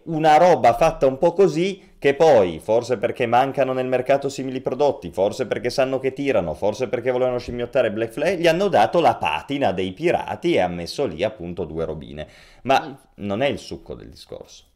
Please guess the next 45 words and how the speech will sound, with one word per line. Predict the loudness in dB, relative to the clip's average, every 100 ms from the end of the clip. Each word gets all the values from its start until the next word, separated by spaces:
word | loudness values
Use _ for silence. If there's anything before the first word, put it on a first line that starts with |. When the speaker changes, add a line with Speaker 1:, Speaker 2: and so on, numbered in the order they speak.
| _
Speaker 2:
Ma | -12
infatti | -10 -6 -6 -4
io | -2
quello | -4
che | -4
volevo | -4 0 0
dire | -2 -4 -4 -4 -6
è | -6
che, | -4 -6 -6 -10 _ _ -20
eh, | -20 -10
mi | -6
dà | -2
ancora | -2 0 -2
più | -2
fastidio | -8 -8 -6 -6
questa | -6 -6 -6
cosa | -4 -4 -4 -6 -6
se | -8 -8
pensiamo | -6 -6 -6 -8 -6 -6
al | -8
fatto | -8 -8 -8 -10
che | -6 -6 -6 -12 _ -8
l'ambientazione | -4 -4 -4 -4 -6 -10 -8 -8 -8 -6
piratesca | -6 -6 -8 -12 -12 -16 -12 -10 -12
si | -14 -12
vende | -6 -6 -4 -6
da | -6
sola, | -8 -4 -4 -2 -6 -8 -10
ragazzi, | -12 -10 -8 -10 -14 -16 -14
perché | -10 -8 -8
tutti | -6 -8 -6 -4
adorano | -4 -2 -4 -6
i | -8
giochi | -10 -10
pirateschi, | -10 -8 -6 -8 -8 -10 -10
e | -8 -8
basti | -6 -6 -8
pensare | -10 -6 -4
a | -4
Sea | -4
of | -6
Thieves | -6 -6 -6 -8
che | -10
per | -10 -10
carità | -6 -6 -4 -6 -6